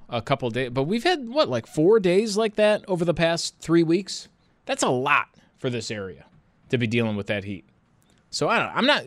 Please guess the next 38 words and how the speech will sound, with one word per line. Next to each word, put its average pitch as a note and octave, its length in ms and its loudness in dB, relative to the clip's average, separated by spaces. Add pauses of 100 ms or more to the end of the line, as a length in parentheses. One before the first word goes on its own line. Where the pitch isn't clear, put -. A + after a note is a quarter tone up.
(100)
not B3 300 -4
that A3+ 120 4
I'm, F3+ 140 4
like, D3 220 2 (500)
complaining F3+ 720 -2 (140)
terribly F3 420 0
about E3+ 280 -2
it, F3 120 -4
but A#2 320 4 (1300)
I'm D3 120 0
just C#3 200 2
saying, G#2+ 300 -4
you're E3+ 160 2
allowed G3+ 560 2
to D#3+ 80 2
say, B2+ 420 2
like, A2 280 -2
"Oh, C#3 180 2
it's - 200 -2
too C3+ 140 2
hot A2 200 0
for G2 120 -18
me," D2 240 -20 (640)
without B2+ 360 2
somebody B2+ 360 2
jumping B2 400 2
down A2 180 -4
your G#2 80 -4
throat G#2 380 -4
saying, A#2+ 240 -4
"Don't C#4+ 260 2
complain." B3 680 -4 (640)
Like, A#3 240 2
listen, C4 300 4
I F#3+ 80 2
live A3+ 180 4
in G3 120 4
Buffalo. B2+ 480 -2